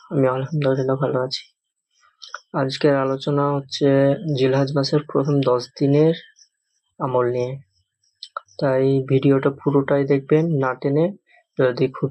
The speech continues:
তাড়াহুড়ো থাকে তাহলে ভিডিওটা আপনি স্পিড বাড়িয়ে দিয়ে দেখতে পারেন। চলুন শুরু করা যাক। আটই জুন তথা কাল থেকে ষোলোই জুন ইনশাআল্লাহ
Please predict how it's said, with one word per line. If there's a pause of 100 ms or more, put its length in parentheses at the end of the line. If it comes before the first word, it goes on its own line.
তাড়াহুড়ো
থাকে
তাহলে
ভিডিওটা (680)
আপনি (680)
স্পিড
বাড়িয়ে
দিয়ে
দেখতে
পারেন। (1200)
চলুন
শুরু
করা
যাক। (1000)
আটই
জুন (180)
তথা (640)
কাল
থেকে (840)
ষোলোই
জুন (500)
ইনশাআল্লাহ